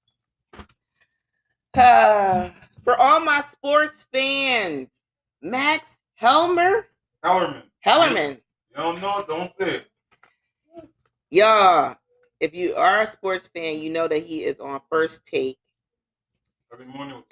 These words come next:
Speaker 2: Stephen A.
Speaker 1: every
Speaker 2: Smith.
Speaker 1: morning. He's not gonna be on there anymore. And immediately they said he was fired. That, that's what the headline said, he was fired. And that's what I thought. I thought he was fired.
Speaker 2: Just had to, um, click the baby.
Speaker 1: Yeah,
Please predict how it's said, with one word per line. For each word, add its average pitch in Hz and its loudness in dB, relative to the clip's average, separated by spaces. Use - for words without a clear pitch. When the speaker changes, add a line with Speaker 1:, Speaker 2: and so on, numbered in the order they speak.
Speaker 2:
Stephen 139 -20
A. - -2
Speaker 1:
every 139 0
Speaker 2:
Smith. 196 -2
Speaker 1:
morning. 170 2
He's 302 0
not 311 4
gonna 311 2
be 330 2
on 523 4
there 508 0
anymore. 226 2
And 139 0
immediately 233 2
they 202 4
said 196 -2
he 202 -4
was - -4
fired. 240 2
That, 269 -4
that's 254 -6
what 415 -8
the 262 -4
headline 233 -2
said, 190 -8
he 175 -4
was 156 -6
fired. 165 0
And 165 0
that's 202 -2
what 208 -2
I 196 0
thought. 170 0
I - -12
thought 170 -2
he 160 -4
was 165 -12
fired. 381 -6
Speaker 2:
Just 202 -12
had 180 -4
to, 170 -12
um, 160 -6
click 262 0
the - -20
baby. - -8
Speaker 1:
Yeah, 180 0